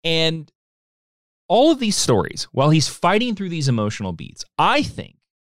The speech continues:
should always have a success story where Peter Parker's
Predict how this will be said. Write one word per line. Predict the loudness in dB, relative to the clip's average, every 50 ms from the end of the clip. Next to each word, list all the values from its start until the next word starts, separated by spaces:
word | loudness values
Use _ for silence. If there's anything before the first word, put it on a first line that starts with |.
| _ _ _ _ _ _ _ _
should | -2 0 2 0 0 -2 -6 _ _ _ _ 0
always | 2 4 4 4 4 2 2 0 0 0 -2
have | 0 0 0 2 2 2 0 0 -2 -6 -12 _ _ _ _ _ _ _ _ _ _ _ _ _ _ _ _ _ _ _ -2
a | 0 0 2 0 0
success | -2 -6 -8 -6 -2 -2 -2 0 0 0 0 2 2 2 0 0
story | 0 -2 -2 -2 -2 0 0 0 -2 -4 -8 -16 _ _ _ _ _ _ _ _ _ _ _ _ _ _ _ _ _ _ _ _
where | 0 0 2 2 2 0
Peter | 0 -2 0 2 2 2 2
Parker's | 2 2 2 2 2 2 2 2 2 2 0 -2 -4 -10